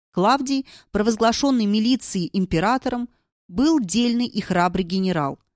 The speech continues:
рассеял готов, но после двухлетних постоянных побед умер от чумы в Сирии. После его смерти сенат и народ выбрали Домиция Аврелиана.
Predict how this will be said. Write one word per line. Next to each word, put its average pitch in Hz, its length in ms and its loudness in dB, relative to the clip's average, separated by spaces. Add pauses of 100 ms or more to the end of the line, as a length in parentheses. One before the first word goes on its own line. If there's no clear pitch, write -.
(240)
рассеял 180 600 2
готов, 226 460 0 (360)
но 262 100 2
после 311 320 0
двухлетних 226 640 -2
постоянных 180 600 -2
побед 160 520 -2 (340)
умер 247 320 0
от - 140 -4
чумы 170 560 -4
в - 60 -12
Сирии. 151 480 -4 (1080)
После 220 300 0
его 185 140 2
смерти 247 600 -2 (180)
сенат 254 520 0
и 240 80 2
народ 233 340 2
выбрали 233 420 0
Домиция 214 600 0
Аврелиана. 208 800 0